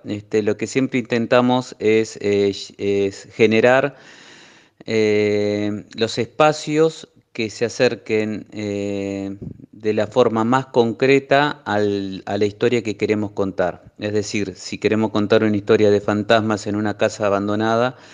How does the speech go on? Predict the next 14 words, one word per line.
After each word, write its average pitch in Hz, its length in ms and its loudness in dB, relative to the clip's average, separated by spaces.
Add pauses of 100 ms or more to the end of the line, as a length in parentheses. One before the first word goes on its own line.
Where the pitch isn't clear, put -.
(380)
lo 101 140 0
que 110 80 -4
intentamos 107 680 0
es 101 340 -2
dar 123 260 4
con 104 140 2
esa 104 220 -6
casa 110 260 -6
abandonada 107 680 -4
y 104 100 -8
no 113 140 -4
recrearla 107 540 -2
en 101 100 -6
estudio. 131 580 -4